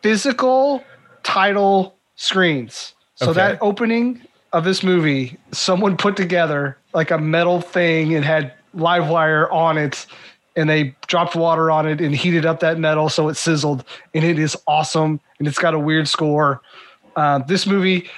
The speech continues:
Speaker 1: I'm just gonna go ahead and say it, is amazing. I loved every second of this movie for
Speaker 2: <laughs>
Speaker 1: eighty-five minutes. It's dumb. I know. I know, Troy. I know.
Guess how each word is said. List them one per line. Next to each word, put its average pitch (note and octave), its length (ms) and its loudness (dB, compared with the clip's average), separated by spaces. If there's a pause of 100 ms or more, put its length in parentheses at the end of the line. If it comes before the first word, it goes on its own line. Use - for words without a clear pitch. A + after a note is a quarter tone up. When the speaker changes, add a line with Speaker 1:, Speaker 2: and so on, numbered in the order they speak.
(420)
Speaker 1:
I'm D#3+ 100 4
just D#3+ 120 -2
gonna F3+ 120 2
go E3+ 80 2
ahead E3+ 120 2
and D#3+ 100 -2
say F3 220 2
it, F3 240 -6
is E3+ 420 0 (520)
amazing. D#3+ 760 0
I F3+ 80 2
loved F3+ 320 -2
every D#3+ 240 -2
second E3 360 -2
of F3 60 0
this E3 240 -4
movie D3+ 360 -2 (400)
for - 140 -6
Speaker 2:
<laughs> E3+ 60 2
Speaker 1:
eighty-five F3+ 420 2
minutes. D#3+ 520 0 (200)
It's F3 220 2 (100)
dumb. A3 540 0
I E3 140 2
know. F#3+ 480 0 (140)
I D#3+ 80 2
know, F3+ 220 0
Troy. D#3 460 0 (240)
I D#3 80 0
know. D#3 340 0